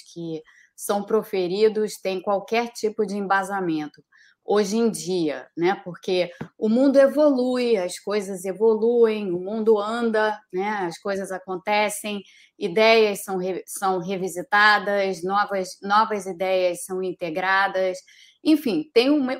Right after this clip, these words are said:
tem uma evolução no debate econômico. E esse debate econômico no campo dito liberal do Brasil, ou daqueles que se autodenominam liberais, é uma coisa estanque, assim, é uma, é algo que ficou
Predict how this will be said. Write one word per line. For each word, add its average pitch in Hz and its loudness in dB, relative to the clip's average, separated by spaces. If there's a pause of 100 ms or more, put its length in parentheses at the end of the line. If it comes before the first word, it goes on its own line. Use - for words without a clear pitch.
(140)
tem 226 -2
uma 277 4
evolução 277 -2
no 175 -4
debate 170 -2
econômico. 156 -10
E 214 0
esse 254 2
debate 196 -2
econômico 180 -4
no 175 -6
campo 175 -6 (340)
dito 214 -2
liberal 175 0
do 156 -10
Brasil, 156 -4
ou 156 -8 (100)
daqueles 180 -8
que - -20
se - -8
autodenominam 165 -2
liberais, 160 -6 (760)
é 214 4
uma 285 6
coisa 240 4
estanque, 208 0 (120)
assim, 156 -12
é 151 -10
uma, 170 -4
é 170 -6
algo 180 -4
que 233 -6
ficou 226 -4